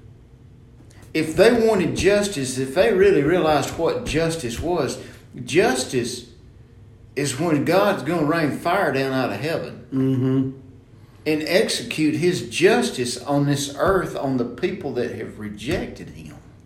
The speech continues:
Speaker 2: Yes.
Speaker 1: That's justice.
Speaker 2: Oh, absolutely.
Speaker 1: Justice is,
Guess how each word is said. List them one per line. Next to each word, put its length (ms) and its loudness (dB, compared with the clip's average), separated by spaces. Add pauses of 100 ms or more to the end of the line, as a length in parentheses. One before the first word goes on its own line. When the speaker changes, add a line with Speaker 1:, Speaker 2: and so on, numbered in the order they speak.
(120)
Speaker 2:
Yes. 460 0 (600)
Speaker 1:
That's 360 4
justice. 720 0 (120)
Speaker 2:
Oh, 120 4
absolutely. 500 0
Speaker 1:
Justice 480 2
is, 240 -2